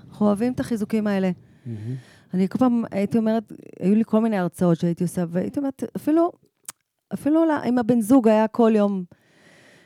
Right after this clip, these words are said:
Speaker 1: קם בבוקר ואומר ל-, לבת זוגו, לא משנה אחרי כמה שנים, "את יודעת, את הכי יפה שרא-, מהיום שהכרתי אותך, את הכי יפה."
Speaker 2: כן.
Speaker 1: בלילה אתה מקבל בטוח.
Speaker 2: <laughs>
Speaker 1: זה כאילו מין,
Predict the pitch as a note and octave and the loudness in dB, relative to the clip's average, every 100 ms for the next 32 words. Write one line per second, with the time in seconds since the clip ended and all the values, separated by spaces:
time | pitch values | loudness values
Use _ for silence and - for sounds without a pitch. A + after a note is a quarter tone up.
0 | _ - G#3 G#3 F3+ G3 G3 G#3+ G3 G3 | _ 0 2 4 4 4 4 4 6 6
1 | F3+ F#3 F#3 F#3+ G3 F#3 F#3 F#3 F#3 F3+ | 6 4 4 4 4 2 2 2 2 2
2 | F#3 E3+ F3+ F#3+ E3 F#3 F#3+ F#3+ G#3 A#3 | 0 0 2 2 4 6 8 6 4 0
3 | G#3+ - G3+ G3+ F#3 G3 F#3+ F#3 E3+ - | -2 -4 -4 -4 -2 -2 -2 -4 -6 -6
4 | C3 G#3 A#3 - - - _ _ _ _ | -2 0 -2 -8 -18 -20 _ _ _ _
5 | _ _ _ _ _ _ _ _ _ _ | _ _ _ _ _ _ _ _ _ _
6 | _ - - F3+ - D3 - C#3 C#3 - | _ -6 -4 -4 -4 -6 -4 -4 -4 -6
7 | D3+ D3+ C#3+ D#3 D3+ D#3 D#3+ E3+ E3+ C3 | -4 -2 -2 -4 -4 -4 -2 -2 -4 -6
8 | - - C3 B2 - B2 - _ _ _ | -10 -8 -8 -8 -10 -14 -14 _ _ _
9 | G2+ F#2 E2+ _ _ _ _ _ - - | -14 -14 -18 _ _ _ _ _ -20 -20
10 | _ - D3+ D3 D#3+ E3+ E3+ D3+ C3+ - | _ -20 -8 -4 -2 -2 -2 -2 -4 -2
11 | C#3+ C#3 C3+ - B2+ B2+ - - D3+ - | -2 -2 -4 -4 -6 -6 -12 -2 -2 -2
12 | C3+ - C3 - C#3 A3 A3 C#4+ C#4+ D4 | -6 -8 -14 -8 2 4 6 6 8 8
13 | C#4 C4+ C4+ | 8 6 4